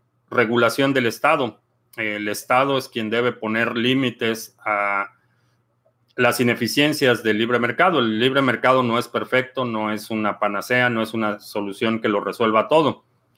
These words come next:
Eh, en mi opinión, de los, de las formas de organización económica que tenemos es la mejor. Eh,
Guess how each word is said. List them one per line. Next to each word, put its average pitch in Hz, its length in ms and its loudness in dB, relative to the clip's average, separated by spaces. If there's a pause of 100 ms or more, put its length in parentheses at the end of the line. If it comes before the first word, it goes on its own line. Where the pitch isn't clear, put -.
(500)
Eh, 110 640 2
en 123 180 2
mi 123 80 4
opinión, 131 500 4
de 127 100 6
los, 107 560 -2
de 107 560 -4
las 107 240 2
formas 139 340 4
de 120 80 2
organización 107 560 0
económica 123 480 -2
que 120 80 -4
tenemos 127 420 -2
es 117 120 -2
la 117 100 2
mejor. 143 460 2 (1120)
Eh, 107 340 0